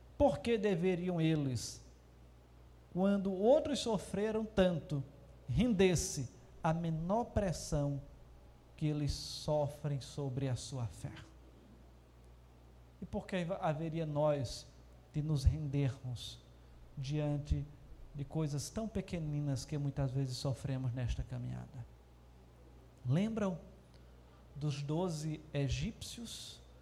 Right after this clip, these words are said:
com aquela roupa laranja que circulou muitos vídeos na internet há uns três anos aproximadamente,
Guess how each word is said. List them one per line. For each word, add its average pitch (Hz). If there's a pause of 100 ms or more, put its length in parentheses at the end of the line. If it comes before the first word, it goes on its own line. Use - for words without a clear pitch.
(300)
com 156
aquela 147
roupa 151
laranja 180
que 165
circulou 151
muitos 185
vídeos 156
na 151
internet 147
há 147
uns -
três 143
anos 170
aproximadamente, 143